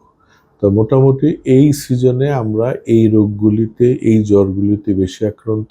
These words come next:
হই। এক নম্বর হলো ভাইরাল ফিভার, দুই নম্বর ডেঙ্গু, তিন নম্বর চিকুনগুনিয়া,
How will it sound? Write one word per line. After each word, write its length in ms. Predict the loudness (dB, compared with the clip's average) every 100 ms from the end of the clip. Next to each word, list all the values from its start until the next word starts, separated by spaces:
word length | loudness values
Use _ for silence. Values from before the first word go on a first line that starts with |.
| -6
হই। 180 | -2 -4 -4 _ _ _ _
এক 120 | -10 -4
নম্বর 240 | 0 2 2
হলো 160 | 2 0 0
ভাইরাল 340 | -2 -2 -2 -4
ফিভার, 400 | -6 -6 -6 -8 _ _ _ -6 -2
দুই 120 | 0
নম্বর 340 | 0 -2 -2 -2 0
ডেঙ্গু, 380 | 0 0 0 -2 -8 _ _ -6
তিন 120 | -4 -4
নম্বর 260 | -4 -4 -6 -4
চিকুনগুনিয়া, 720 | -4 -2 -2 -2 -2 -2